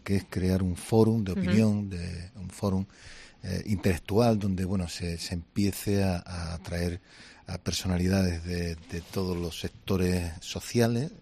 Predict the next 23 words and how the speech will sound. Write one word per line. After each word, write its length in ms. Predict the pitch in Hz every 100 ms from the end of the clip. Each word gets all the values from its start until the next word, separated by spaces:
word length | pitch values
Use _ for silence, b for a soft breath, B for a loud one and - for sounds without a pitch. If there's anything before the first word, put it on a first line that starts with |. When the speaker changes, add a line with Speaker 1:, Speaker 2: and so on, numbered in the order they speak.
| - -
Speaker 1:
eh, 180 | 80 78
a 40 |
nivel 260 | 80 80 87
político, 540 | - 92 98 - -
a 40 | 92
nivel 220 | 87 87
social, 600 | - 90 - 104 104 101
a 60 | 95
nivel, 340 | 95 92 92 - B B B B
eh, 640 | 87 90 87 87 85 85 87
intelectual, 840 | 92 - 85 - 92 101 98 101
a, 80 | -
a 260 | 82 - -
todos 220 | 113 110
los 100 | 107
niveles 320 | 101 104 104
para 240 | - 95 92
que, 120 | 95
bueno, 240 | 87 95
Huelva 260 | 87 90 92
pueda 200 | - 90
tener 400 | - 90 92 98 b b b b -
un, 800 | 95 90 90 85 87 85 85